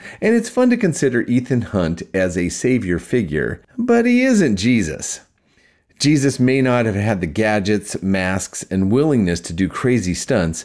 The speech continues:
but his role in this world was so much more. Yes, he did miracles and walked on water, but the real purpose of this mission was to save the souls of this world. And his method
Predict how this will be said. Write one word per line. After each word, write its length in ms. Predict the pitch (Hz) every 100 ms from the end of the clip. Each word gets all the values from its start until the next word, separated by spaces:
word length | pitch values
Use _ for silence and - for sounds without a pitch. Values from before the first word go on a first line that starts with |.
| -
but 140 | 190 214
his 200 | 208 190
role 300 | 226 294 285
in 80 |
this 240 | 220 202 165
world 520 | 160 180 180 170 143
was 240 | 117 127
so 360 | - - 247 220
much 320 | 147 151 -
more. 640 | 151 180 208 147 82 73 - _ _ _ _ _ _ _ _
Yes, 380 | 98 92 104 -
he 120 | 139
did 240 | 120 131
miracles 640 | 135 107 95 90 98 120
and 260 | 131 165 170
walked 280 | 160 160 170
on 180 | 165 139
water, 460 | 85 65 69 110 -
but 140 | 151
the 80 | 160
real 400 | 131 143 226 254
purpose 640 | - 156 135 - 85 -
of 160 | 98 85
this 220 | 98 -
mission 540 | 95 135 143 82 78
was 180 | 82 85
to 100 | 80
save 480 | 80 - 117 139 131
the 80 | 120
souls 460 | - 90 82 87
of 100 | 90
this 220 | 92 101 -
world. 500 | 147 147 90 67 - _ -
And 180 | 165 151
his 260 | 175 214
method 640 | 185 190 233 220 143 123